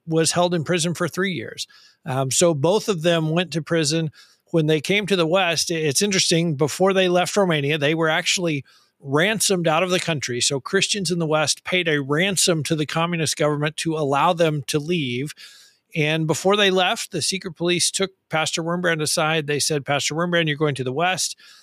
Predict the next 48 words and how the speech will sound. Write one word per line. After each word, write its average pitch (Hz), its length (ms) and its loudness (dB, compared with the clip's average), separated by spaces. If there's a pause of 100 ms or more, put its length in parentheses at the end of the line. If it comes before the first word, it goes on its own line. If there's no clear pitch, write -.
(160)
Uh, 135 60 -4
you 147 160 -4
can 156 100 0
talk 147 140 0
about 131 200 0
the 131 60 -2
Bible 190 400 0
all 190 200 4
you 180 140 -2
want. 175 260 0
You 151 60 -12
can 131 80 -10
talk 139 140 -2
about 135 280 -4
God 175 300 4
all 185 140 2
you 175 140 -4
want, 160 400 0 (280)
but 160 340 0
don't 180 240 2
talk 165 240 -2
about 160 240 2
us. 123 460 0
Don't 156 260 2
talk 170 260 -2
about 156 300 2
what 156 180 -2
we 147 140 -2
did 160 200 0
to 143 120 0
you." 120 300 -6 (420)
Um, 139 420 -2 (460)
Pastor 156 300 0
Wurmbrand 180 360 2
came 185 220 0
to 190 80 0
the 170 100 4
West 156 340 2
and 147 160 0
did 160 120 2
exactly 175 460 2
what 165 160 2
they 165 100 2
told 165 200 2
him 156 100 0
not 160 180 0
to 190 100 0
do. 143 300 0